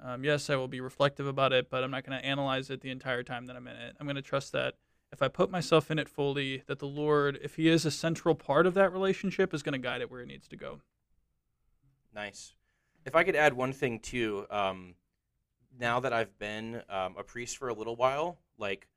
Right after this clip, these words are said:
Speaker 2: um, the realization has come to me that, uh, no one is ever going to date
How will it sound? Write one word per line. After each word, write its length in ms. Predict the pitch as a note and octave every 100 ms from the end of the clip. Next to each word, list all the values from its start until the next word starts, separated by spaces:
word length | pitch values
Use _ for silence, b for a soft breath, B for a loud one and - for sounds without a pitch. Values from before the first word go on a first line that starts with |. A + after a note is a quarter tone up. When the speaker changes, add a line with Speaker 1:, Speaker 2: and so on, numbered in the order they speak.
| _ _ _ -
Speaker 2:
um, 180 | G#2+ G#2+
the 120 | A2+
realization 800 | A#2+ B2 B2 G#2 G#2+ - A#2 G#2+ G#2
has 220 | G2+ G2+
come 200 | - G#2+ G#2+
to 100 | A#2
me 300 | A#2 A#2 G#2
that, 320 | G2+ F#2+ - _ _ _ A2
uh, 240 | G2 F#2+ -
no 220 | A2 A#2
one 380 | B2+ C#3 C#3+ D3
is 200 | C#3+ A#2
ever 200 | A#2 A#2+
going 260 | A#2+ B2 A#2
to 140 | A2+
date 520 | - G#2 A2 B2 -